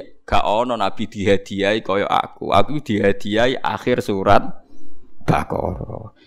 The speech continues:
Lah tradisi kita wis bener digo tahlilan rame-rame, tapi ora dijiwai. Nah, iku sajane wis bener. Ayat iku, iku hadis sahih riwayat bahwa Az-Zahrawan itu hadis sahih.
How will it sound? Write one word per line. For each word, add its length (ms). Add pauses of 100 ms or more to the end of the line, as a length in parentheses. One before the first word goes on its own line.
(280)
Lah 240
tradisi 400
kita 320
wis 80
bener 240
digo 240
tahlilan 480
rame-rame, 640
tapi 240
ora 320
dijiwai. 1400 (1900)
Nah, 140
iku 160
sajane 320
wis 160
bener. 640
Ayat 320
iku, 160
iku 160
hadis 400
sahih 400
riwayat 400
bahwa 320
Az-Zahrawan 760
itu 140
hadis 400
sahih. 340